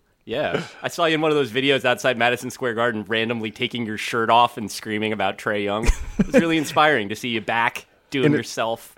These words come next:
Speaker 2: it's so sad to see Barstool stealing the Bing Bong guy's lunch. I don't know, uh, the,
Speaker 1: Yeah.
Speaker 2: the guy who said Bing Bong is, like, now trying to,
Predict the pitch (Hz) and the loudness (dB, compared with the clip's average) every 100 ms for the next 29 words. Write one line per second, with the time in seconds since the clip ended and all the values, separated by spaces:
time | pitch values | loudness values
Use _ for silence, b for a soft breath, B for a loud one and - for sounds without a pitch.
0 | - 143 - 165 - 147 147 135 120 131 | -4 0 4 4 6 6 6 6 0 -2
1 | 110 120 127 131 - 123 110 104 - - | 2 6 6 4 2 0 2 0 -2 -6
2 | - 135 135 120 113 110 107 120 120 117 | 0 2 2 2 0 0 2 2 4 4
3 | 107 107 107 104 104 110 110 92 - - | 4 2 2 2 0 0 0 -2 -12 -16
4 | - 117 110 107 104 113 107 104 101 - | -10 -6 -2 0 -2 -2 -2 -2 -4 -8
5 | _ - 110 101 87 127 117 120 113 117 | _ -4 -2 0 -2 2 4 4 2 -2
6 | 104 127 135 117 107 101 101 b b - | 0 0 2 4 4 0 -4 b b -4
7 | 113 - 127 107 104 120 110 107 123 113 | -4 -4 -2 0 0 2 2 2 0 0
8 | 107 107 | 0 0